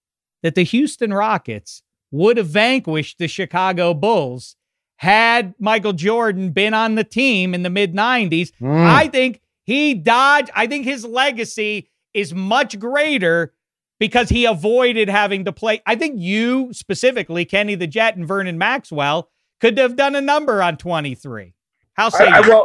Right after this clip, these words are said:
Speaker 3: I don't know. I don't, I wouldn't say the word avoided 'cause he, he doesn't avoid it. He doesn't avoid things.
Speaker 2: Hmm.
Speaker 3: But absolutely, we would have won. Uh, absolutely. I, I just think there's two things that I always say. Absolutely. Because one, you think, who's won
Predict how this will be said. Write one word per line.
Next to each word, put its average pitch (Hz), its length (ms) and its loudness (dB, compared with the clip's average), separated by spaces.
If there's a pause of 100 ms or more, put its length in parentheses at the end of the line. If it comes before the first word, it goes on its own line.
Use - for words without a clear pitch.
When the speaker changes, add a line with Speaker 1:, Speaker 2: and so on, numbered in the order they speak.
(140)
Speaker 3:
I 226 80 8
don't 247 160 6
know. 247 260 6
I 226 60 6
don't, 254 260 4
I 220 60 6
wouldn't 247 260 2
say 233 160 4
the 214 80 0
word 196 200 0
avoided 147 460 -4 (420)
'cause 143 140 -2
he, 196 140 4
he 196 260 6
doesn't 226 300 6
avoid 185 380 4
it. - 120 -6
He 202 120 0
doesn't 240 260 6
avoid 185 460 0
things. 127 300 -8 (200)
Speaker 2:
Hmm. 127 100 -6
Speaker 3:
But 196 100 6
absolutely, 202 720 4
we 160 100 -4
would 151 140 0
have 123 140 -2
won. 127 200 -6 (500)
Uh, 151 180 6
absolutely. 160 600 0 (220)
I, 156 180 4
I 185 60 6
just 190 240 0
think 190 220 4 (120)
there's 165 160 0
two 226 200 -2
things 190 260 4
that 170 120 6
I 170 40 6
always 160 340 4
say. 127 200 0
Absolutely. 175 720 0 (440)
Because 156 540 2 (280)
one, 220 280 4
you 196 260 0
think, 175 240 0 (720)
who's 208 240 0
won 190 240 4